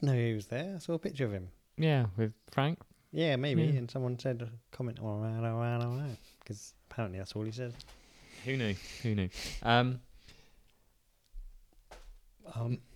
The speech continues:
Speaker 1: recommendations?
Speaker 2: well, I was gonna
Speaker 1: Oh,
Speaker 2: say, well,
Speaker 1: sorry.
Speaker 2: I was, there was one more thing I was gonna say before then. Um, but I guess we could do the, the, the feedback from last time's.
Speaker 1: What have you got?
Speaker 2: Well, I was gonna say about Spotify.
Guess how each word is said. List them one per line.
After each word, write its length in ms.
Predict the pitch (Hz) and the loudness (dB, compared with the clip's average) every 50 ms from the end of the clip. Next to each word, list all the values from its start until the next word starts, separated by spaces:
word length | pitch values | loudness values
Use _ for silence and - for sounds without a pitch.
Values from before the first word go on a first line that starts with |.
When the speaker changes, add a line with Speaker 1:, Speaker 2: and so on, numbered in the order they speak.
| - - - | -12 -6 -4
Speaker 1:
recommendations? 800 | 120 - - 135 131 127 127 135 - - 175 196 - - - - _ - | -4 -2 0 0 0 2 0 -2 -2 -4 -8 -8 -10 -14 -20 -20 _ -2
Speaker 2:
well, 300 | - 135 156 143 120 80 - | 4 6 6 6 6 4 4
I 80 | - 127 | 2 2
was 180 | 123 131 131 | 2 2 0
gonna 180 | - - - 131 | 0 0 0 0
Speaker 1:
Oh, 40 | 170 | 0
Speaker 2:
say, 120 | 185 143 90 95 113 | -2 -2 -4 0 4
well, 160 | 135 139 127 117 | 6 8 8 8
Speaker 1:
sorry. 60 | 110 | 8
Speaker 2:
I 60 | 123 | 8
was, 120 | 120 123 | 6 6
there 80 | 120 120 | 4 2
was 140 | 113 110 - | 0 2 6
one 140 | 131 135 135 | 6 6 8
more 200 | 127 123 123 120 | 6 6 4 4
thing 200 | 113 - 95 90 | 4 2 2 2
I 40 | 87 | 2
was 100 | 85 85 | 2 0
gonna 160 | 95 92 90 | 0 0 2
say 320 | - - 107 98 87 82 | 2 2 2 2 2 2
before 340 | 80 82 82 80 95 85 85 | 0 -2 -4 -4 -4 -4 -2
then. 240 | 82 78 78 82 92 95 101 - - - - - | -2 -2 -2 -2 -4 -8 -12 -16 -20 -16 -8 -2
Um, 440 | 92 92 92 90 90 90 87 90 90 - _ _ _ _ _ _ - - - - _ _ - - - _ _ _ - - _ - - - - | 0 2 2 2 2 0 0 -4 -6 -10 _ _ _ _ _ _ -20 -20 -20 -20 _ _ -20 -20 -20 _ _ _ -20 -20 _ -20 -20 -8 -2
but 260 | - 98 87 85 78 - - _ _ _ _ _ _ _ _ _ - | 0 2 2 2 0 -2 -6 _ _ _ _ _ _ _ _ _ -6
I 80 | 107 | -2
guess 240 | 110 - 147 143 - | 0 2 2 2 2
we 60 | - | 2
could 100 | 127 135 | 4 8
do 340 | 127 135 127 117 110 104 92 - - - | 8 8 8 8 6 4 2 0 -2 -2
the, 80 | 107 | -2
the, 100 | 101 95 - | 0 -2 0
the 220 | - 98 95 92 82 - - _ _ _ _ _ _ _ _ - | 2 4 4 4 4 0 -8 _ _ _ _ _ _ _ _ -16
feedback 380 | - - - 113 101 101 76 - | 0 4 4 6 6 6 4 4
from 120 | - 98 92 | 4 4 6
last 360 | 101 107 110 107 - - - | 6 6 6 4 2 -2 -2
time's. 480 | - 80 76 76 76 76 76 - - - - | 0 0 0 0 0 -2 -2 -4 -4 -4 -2
Speaker 1:
What 100 | 139 139 | -2 -2
have 80 | 123 | 0
you 60 | 131 135 | 0 0
got? 200 | 131 101 - - - - - - - - _ _ _ _ _ _ _ _ _ _ - - _ _ | 0 -2 -4 -8 -16 -18 -20 -20 -20 -20 _ _ _ _ _ _ _ _ _ _ -20 -20 _ _
Speaker 2:
Well, 140 | - - 113 | 4 6 8
I 40 | 120 | 8
was 120 | 127 127 | 8 8
gonna 140 | - 139 131 | 6 4 6
say 140 | 127 - 131 | 6 8 6
about 200 | 120 117 104 80 | 8 8 6 4
Spotify. 560 | - - 110 110 101 92 - 82 - - - | 2 2 0 0 0 0 0 0 0 0 -2